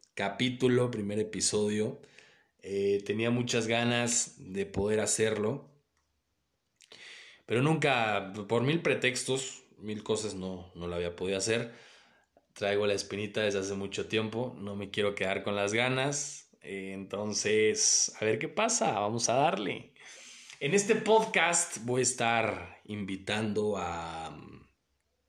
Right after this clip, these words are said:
amigos, eh, amigas, conocidos, conocidas, incluso maestros de, de universidad. Eh, los voy a traer para platicar con ellos y, y, y aprenderles.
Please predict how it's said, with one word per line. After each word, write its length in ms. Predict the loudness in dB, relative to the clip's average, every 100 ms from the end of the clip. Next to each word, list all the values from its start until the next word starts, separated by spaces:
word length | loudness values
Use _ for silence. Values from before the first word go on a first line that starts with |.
| _ _ _
amigos, 840 | -10 -2 2 4 4 4 2 0 -10 -20 -20 -20 _ _ _ _
eh, 560 | -8 -4 -4 -4 -4 -4
amigas, 560 | 0 2 2 2 -2
conocidos, 800 | -4 -10 -6 -4 -2 -2 -4 -8
conocidas, 840 | -10 -12 -10 -6 -2 -2 -2 -6 -8
incluso 580 | -12 -8 -6 -2 -2 0
maestros 760 | 0 0 0 -2 0 -4 -4
de, 340 | -8 -6 -6 -6
de 100 | -8
universidad. 960 | -8 -6 -6 -6 -6 -2 -2 -4 -12 _ _ _ _ _ _ _ _ _ _ _ _ _
Eh, 220 | -10 -8 -6
los 160 | -6
voy 260 | -4 -2 0
a 460 | 0 -2 -2 -6 -8
traer 480 | -4 0 2 0 -6
para 220 | -8 -8
platicar 500 | -10 -10 -8 -6 -6
con 200 | -4 -4
ellos 580 | -2 0 0 -2 -8 -10
y, 760 | -10 -8 -8 -8 -10 -14 -20 _ _ _ _ _ _ _ _ _
y, 300 | -14 -12 -10
y 80 | -8
aprenderles. 920 | -8 -10 -8 -4 -4 -6 -12 -16 -18